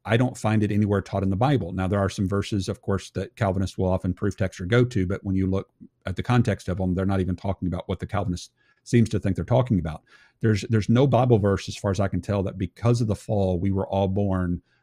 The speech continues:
unable to respond to God's remedy to that fall. Um, it, there's just, it's just not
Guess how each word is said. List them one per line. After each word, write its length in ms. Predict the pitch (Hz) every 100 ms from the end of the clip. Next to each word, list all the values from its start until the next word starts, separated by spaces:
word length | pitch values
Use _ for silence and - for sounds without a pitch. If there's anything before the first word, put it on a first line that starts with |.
| _ 104
unable 380 | 107 107 101
to 40 | 90
respond 440 | 90 - 101 98
to 80 | 98
God's 280 | 98 98 113
remedy 300 | 98 90 90
to 140 | 110
that 180 | 98 -
fall. 320 | - 78 - _ _ _ _ _
Um, 420 | 101 98 95 92 -
it, 220 | 101 -
there's 180 | 104 -
just, 220 | 104 -
it's 200 | 104 92
just 280 | - 98 101
not 240 | 95 95